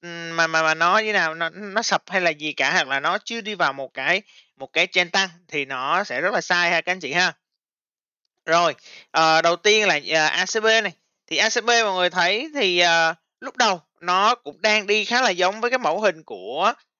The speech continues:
ờm, M B B ở cái giai đoạn này. Thì tuy nhiên là gặp một cái là nó, nó hơi xui một chút xíu là nó lại gặp thì lúc mà như nào, thị trường cũng như là cái nhóm ngân hàng bị đè ngược trở lại, thì cổ phiếu này nó quay về, nó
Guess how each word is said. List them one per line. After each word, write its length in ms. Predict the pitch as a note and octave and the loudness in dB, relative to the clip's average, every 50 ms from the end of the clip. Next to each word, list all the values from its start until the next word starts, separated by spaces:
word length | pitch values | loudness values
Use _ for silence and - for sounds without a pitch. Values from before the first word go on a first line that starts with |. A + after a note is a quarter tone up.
| _ | _
ờm, 800 | - D#3+ E3 E3 E3 E3 D#3+ D#3+ D#3 D#3 D#3 D#3 D#3 D#3 D#3 D#3 D#3+ | -2 2 2 4 4 4 4 2 0 -2 -6 -10 -10 -10 -10 -4 -2
M 0 | |
B 220 | E3 E3 F3+ G3 | 0 0 0 2
B 80 | F#3+ G#3+ | 2 4
ở 260 | A3 A3 G3+ E3+ F3+ | 4 4 4 2 0
cái 120 | F#3+ A#3 A3+ | -2 -2 -2
giai 100 | A3 F#3+ | -2 -2
đoạn 180 | D3+ D3 E3+ | -2 -2 -2
này. 180 | F#3 F3+ F3 E3 | -2 -2 -2 -2
Thì 120 | F3 F3+ F3+ | -6 -10 -4
tuy 200 | - A3 A3 A3 | -2 -2 -2 0
nhiên 200 | A3+ A3+ A3 A3 | 2 2 4 4
là 100 | F#3+ F3 | 2 2
gặp 260 | E3+ F3 E3 - _ | 2 0 0 -2 _
một 140 | F#3 F3 - _ | -10 -12 -6 _
cái 320 | - F3+ F#3 A3 A#3 D4+ E4+ | 0 2 2 2 2 2 2
là 260 | D4 G#3+ F#3+ E3+ D3+ - _ _ _ _ _ _ | 2 2 2 2 0 -2 _ _ _ _ _ _
nó, 80 | A3+ A#3 | 0 2
nó 100 | A#3+ B3 | 2 2
hơi 200 | A#3 A#3 A3+ A3 | 4 2 2 0
xui 220 | A3 - A#3+ B3 | 0 -4 -4 -4
một 100 | A#3 F#3+ F3 | -4 -6 -6
chút 80 | F#3+ G3+ | -8 -10
xíu 260 | - - G3+ G3+ A3 | -6 -4 -2 0 0
là 100 | A3 E3+ | 0 2
nó 120 | D#3+ F#3 | 2 2
lại 200 | G3 G3 D3+ C#3 | 2 2 0 0
gặp 200 | D3 D#3+ D#3 - _ _ _ | 0 0 -2 -2 _ _ _
thì 140 | D#3+ D3 - | -10 -6 -4
lúc 200 | B2 - - E3 | -6 -6 -6 -2
mà 360 | D#3+ D3+ D3 D3 D3 D#3 E3+ | 0 0 2 2 2 0 0
như 120 | F3 F3+ | -2 0
nào, 200 | F3+ E3 D#3 D#3 - | 0 0 0 0 -4
thị 100 | - D3 | -8 -12
trường 260 | D3 - E3+ D#3+ D3+ C#3+ | -10 -6 -6 -6 -6 -8
cũng 120 | D3+ E3 | -8 -6
như 100 | F3+ F3+ | -2 0
là 80 | D#3+ C#3 | 0 0
cái 120 | D#3 E3 | 0 0
nhóm 320 | E3+ E3 E3 F#3 A#3 C4+ | 0 2 2 0 -2 -6
ngân 180 | G#3 G3 F#3 F3+ | -8 -8 -6 -4
hàng 220 | F#3+ D#3 C#3 C#3 | -4 -4 -4 -4
bị 100 | C3+ C#3 | -6 -4
đè 260 | C#3 D#3 D#3 D#3+ D3+ - - _ _ _ _ _ _ _ _ - | -2 0 0 0 0 -2 -6 _ _ _ _ _ _ _ _ -16
ngược 160 | D#3 D#3 - | -16 -12 -4
trở 120 | - G3 | 0 0
lại, 240 | G3+ F3+ D3+ C3 A2 | 2 2 2 0 -2
thì 160 | - F3 D3+ - _ | -4 -8 -12 -12 _
cổ 180 | - B2+ C#3+ | -8 -8 -8
phiếu 220 | D#3+ - G#3+ A3 A3+ | -6 -6 -4 -2 0
này 160 | A3 F#3 E3 | 0 0 2
nó 80 | F#3 G3 | 0 0
quay 240 | - G3+ G3 G3+ | 0 0 0 2
về, 180 | F#3+ F#3 E3 D#3 | 2 2 2 2
nó 160 | D#3+ F#3 G3+ | 2 0 -2